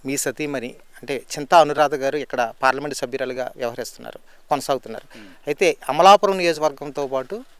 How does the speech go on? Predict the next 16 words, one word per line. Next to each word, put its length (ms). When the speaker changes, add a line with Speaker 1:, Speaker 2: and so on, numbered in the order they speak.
Speaker 1:
కొన్ని 180
నియోజకవర్గాలు 540
అంటే 140
అసెంబ్లీ 320
నియోజకవర్గాలు 600
కూడా, 420
పార్లమెంట్ 340
నియోజకవర్గం 500
కూడా 220
ఇప్పటికీ 360
కూడా 280
వైసీపీ 500
ప్రభుత్వం 540
సీటు 360
కన్ఫర్మ్ 480
చేయని, 340